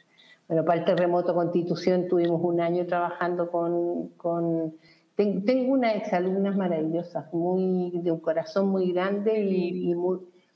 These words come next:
Sí, eso es muy lindo. Eh, en, en Constitución estuvimos trabajando un año entero después del terremoto en, en todo el tema emocional y de lo traumático que fue la situación.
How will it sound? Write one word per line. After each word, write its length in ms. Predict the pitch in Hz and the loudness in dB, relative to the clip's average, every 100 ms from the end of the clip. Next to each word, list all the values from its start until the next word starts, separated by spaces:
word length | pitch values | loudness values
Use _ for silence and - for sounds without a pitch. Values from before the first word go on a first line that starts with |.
| _ _ | _ _
Sí, 300 | - 175 170 170 | -2 0 0 -2
eso 360 | 190 196 202 | -2 0 0
es 180 | 185 175 | 0 0
muy 200 | 170 180 | 0 0
lindo. 440 | 175 165 160 156 - - | 0 -2 -2 -8 -8 -8
Eh, 400 | 170 160 160 156 | -4 -2 -2 -4
en, 260 | 160 156 160 | -6 -6 -8
en 80 | 156 | -6
Constitución 540 | 160 160 - 143 180 | -4 -6 -10 -6 -6
estuvimos 340 | 185 277 277 - | -2 -2 -2 -2
trabajando 460 | 170 156 170 160 | -6 -2 -2 0
un 140 | 156 151 | -2 -2
año 220 | 175 196 | -2 -2
entero 720 | 190 - 180 214 226 202 196 180 | -4 -4 -2 0 0 0 -2 -6
después 280 | 170 175 175 | -6 -6 -4
del 140 | 170 | -6
terremoto 760 | - 170 170 185 185 156 156 165 | -6 -6 -4 -4 -4 -6 -6 -4
en, 380 | 160 160 - - - _ _ | -2 -2 -4 -14 -20 _ _
en 220 | 160 151 | -2 0
todo 140 | 180 190 | 2 2
el 180 | 190 190 | 0 0
tema 220 | 185 196 | 2 2
emocional 880 | 180 151 - 143 165 202 196 190 - | 0 -2 -2 0 2 0 0 -2 -4
y 160 | 156 156 | -6 -2
de 180 | 156 | -2
lo 120 | 156 151 | -2 -2
traumático 680 | 151 156 185 220 196 147 143 | -2 0 0 0 -2 -4 -4
que 80 | |
fue 160 | 143 170 | -6 -4
la 120 | 165 | -4
situación. 640 | - 160 147 - 202 175 | -6 -10 -10 -4 -2 -2